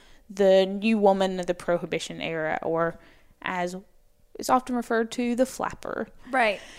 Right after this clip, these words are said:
Speaker 2: And so even though women had this newfound independence, they were not making enough money to drink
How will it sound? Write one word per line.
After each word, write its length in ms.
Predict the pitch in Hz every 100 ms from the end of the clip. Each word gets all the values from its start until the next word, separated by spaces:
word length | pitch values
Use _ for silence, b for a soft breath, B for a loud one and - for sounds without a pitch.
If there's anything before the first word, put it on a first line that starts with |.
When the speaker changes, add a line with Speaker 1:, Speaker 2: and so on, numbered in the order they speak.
| B B
Speaker 2:
And 140 | 311 302
so 140 | 339
even 320 | - 349 440 392
though 140 | 320
women 360 | 269 240 247 254
had 180 | 233 220
this 240 | 208 -
newfound 760 | 214 240 247 233 - 214 214
independence, 840 | 208 208 185 - 240 226 170 - - B B B -
they 240 | 240 285
were 140 | 294 320
not 440 | 339 339 370 -
making 380 | 294 311 311 320
enough 260 | 294 269 -
money 440 | 247 269 302 220
to 180 | - 233
drink 540 | - - 226 233 214